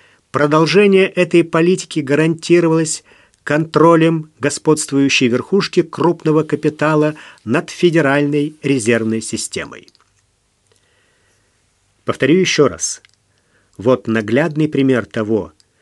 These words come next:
что получается, когда олигархи сажают в самое главное кресло своего человека, свою шестерку. И теперь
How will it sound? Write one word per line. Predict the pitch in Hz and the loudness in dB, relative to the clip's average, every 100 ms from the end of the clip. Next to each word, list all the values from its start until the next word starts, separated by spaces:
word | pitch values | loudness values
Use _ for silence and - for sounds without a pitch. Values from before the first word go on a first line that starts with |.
| _ | _
что | - - - 170 | -8 -8 0 0
получается, | 170 175 175 170 160 147 120 - 123 | 2 0 0 0 0 2 0 -4 -4
когда | 120 113 131 123 - | -4 0 -2 -4 -4
олигархи | 135 127 131 117 143 143 - 135 | 0 2 2 0 -2 -4 -6 -10
сажают | - 127 120 123 143 139 139 | -6 -6 -2 -2 0 0 -2
в | - | -10
самое | - - 135 160 165 165 165 | -6 -4 -2 0 0 0 0
главное | 127 143 147 131 123 113 | 0 2 2 0 0 0
кресло | - 117 170 - 135 104 - - | 0 2 2 0 -4 -4 -8 -12
своего | - - 113 127 120 127 | -8 -4 2 2 4 2
человека, | 147 - 135 120 113 113 - | 0 0 0 2 2 0 -2
свою | - - 110 113 120 135 | -10 -6 -2 2 2 2
шестерку. | 117 - 101 - 123 98 - - - _ _ _ _ - - _ | 0 -6 -8 -2 -2 -2 -6 -20 -20 _ _ _ _ -20 -20 _
И | - | -2
теперь | 131 - 131 151 156 | -2 0 2 4 2